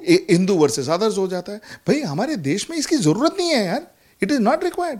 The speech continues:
ये हिंदू versus others की, it is not required। हमने, हम पहले कैसे जीते थे? क्या आपको अपने office में कितने हिंदू है, कितने मुसलमान हैं? क्या आपको मालूम है आप किसके, किसके, किससे, किसके party में जाने से पहले या किसके, किसके, किसके डब्बे से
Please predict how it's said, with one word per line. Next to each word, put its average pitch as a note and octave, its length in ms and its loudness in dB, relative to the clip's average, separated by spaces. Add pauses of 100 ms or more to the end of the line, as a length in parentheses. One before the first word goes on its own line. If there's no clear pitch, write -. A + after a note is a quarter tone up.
(420)
ये A#3+ 80 2
हिंदू F#3 360 2
versus C#4+ 340 0
others D4 220 -2
की, D4 140 -2
it G#3 260 -6
is C#4 100 0
not F3+ 260 0
required। D#4 380 0 (420)
हमने, C#3+ 340 0
हम G3 240 -2
पहले C4+ 300 2
कैसे D#4 220 0
जीते G3 280 -2
थे? D#3+ 140 -10 (760)
क्या A#3+ 120 10
आपको G#3+ 280 4
अपने - 260 2
office B3+ 300 6
में B3+ 100 2
कितने C4 300 -2
हिंदू G#3+ 300 2
है, F#3 60 4
कितने C4+ 300 -4
मुसलमान F3 480 -2
हैं? B2+ 80 -12 (200)
क्या A3 140 6
आपको A3+ 200 2
मालूम A3 260 2
है D#4 60 -6
आप A#3 200 -2
किसके, A3 300 -2
किसके, G#3+ 360 2
किससे, G#3+ 500 0
किसके G#3+ 320 -2
party F#3+ 320 4
में A3 120 2
जाने G#3+ 200 2
से G#3 120 2
पहले G3+ 280 2
या G3 120 4
किसके, - 560 2
किसके, F#3+ 300 0 (180)
किसके E3+ 380 0 (180)
डब्बे C#3 440 4
से F#3+ 240 4